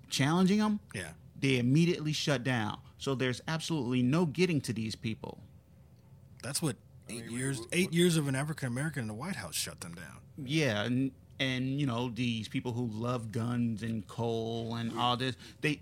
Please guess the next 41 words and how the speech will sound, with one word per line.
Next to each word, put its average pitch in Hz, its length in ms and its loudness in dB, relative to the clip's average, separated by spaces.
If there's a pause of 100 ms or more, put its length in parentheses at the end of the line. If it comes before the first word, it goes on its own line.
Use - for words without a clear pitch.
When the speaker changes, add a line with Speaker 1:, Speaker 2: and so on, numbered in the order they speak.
Speaker 1:
all, 226 360 2
none 170 340 0
of 226 120 -2
their 202 140 2
problems, 131 800 -2 (1040)
none 160 280 2
of 214 80 2
their 196 80 4
problems, 180 440 0
they're 147 200 4
willing 165 360 2
to 147 100 0
look 131 320 2
at 139 120 -2
themselves. 127 720 2
They're 117 160 0
Speaker 2:
Right. 113 80 4
Speaker 1:
not 160 180 4
willing 170 260 2
to - 100 0
be 123 260 0
introspective 151 840 -2
enough 120 340 2
to 131 100 2
see 156 320 2
that 117 220 0 (100)
they 117 640 2 (640)
are 123 180 4
the 113 100 0
cause. - 640 2
Speaker 2:
Right. 101 260 -2 (400)
Speaker 1:
Or 135 320 6
that 117 280 0 (200)
they 156 340 2
are 127 200 2
the 120 120 -2
cause 127 520 -4
of 117 120 -2
misery 123 560 2 (120)
of 127 200 0
others. - 500 -2